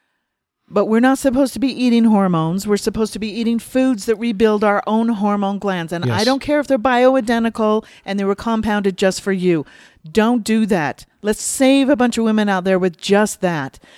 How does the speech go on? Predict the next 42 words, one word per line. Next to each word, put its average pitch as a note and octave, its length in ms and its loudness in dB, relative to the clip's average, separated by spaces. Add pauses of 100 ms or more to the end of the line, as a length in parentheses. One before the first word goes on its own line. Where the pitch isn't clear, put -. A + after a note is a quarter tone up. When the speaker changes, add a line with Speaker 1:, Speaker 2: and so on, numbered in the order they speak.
Speaker 1:
Sure, - 300 2
you A#3 160 2
should A3 180 -4
build G3 200 0
your F#3+ 120 -4
immune F#3 260 -2
system. F3+ 460 -8
Oh, A4+ 220 4
but F#3+ 160 2
wait, B3 220 2
they F#3+ 80 -4
don't G#3 160 -4
tell G#3+ 120 -2
you G3 140 0
how F3+ 440 0 (180)
with G3+ 160 -4
fat, F#3 440 -4 (140)
saturated F#3+ 640 -2
animal E3+ 300 -2
fat, D#3 500 -6
and, D#3 320 -6 (560)
you F#3+ 120 0
know, E3+ 120 0
protein, E3+ 600 0 (580)
mostly G3 380 0
fat, B2+ 480 -8 (260)
and E3+ 240 -2
meat, F3 420 0
and F3 160 -6
eggs, E3+ 420 -2
and G3 140 0
dairy, D#3 440 0 (380)
and, D#3+ 220 -6
oh, C#4+ 180 4
the E3+ 140 -2
whole G#3 220 0
egg, C#3 240 -6 (300)
not F3 180 -6
just - 180 -6
the E3 80 0
whites. D3 420 -6 (400)
And G#3+ 360 0